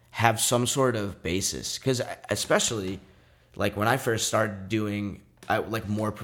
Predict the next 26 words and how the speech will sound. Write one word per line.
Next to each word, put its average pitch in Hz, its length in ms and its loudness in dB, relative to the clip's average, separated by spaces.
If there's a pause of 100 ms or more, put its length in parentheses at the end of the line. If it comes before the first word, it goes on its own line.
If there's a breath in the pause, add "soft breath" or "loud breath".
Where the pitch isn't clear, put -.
like, 120 180 0 (200)
tour 120 240 0
managing, 107 560 -2
trying 113 180 2
to 110 60 -2
get 110 120 0
into 107 180 -2
that 104 200 0
world, 101 320 -4 (360 loud breath)
it's - 120 2
just - 200 2
so 123 160 4
big. 104 520 0
And 101 80 -4
I 113 60 2
was 110 140 0
like, 90 240 -8
"I 120 60 0
have 113 160 -2
no 113 220 2
idea 104 460 -2 (260)
what 95 160 -2
any 104 220 0
of 80 60 -8
this 78 200 -8
is." 65 260 -10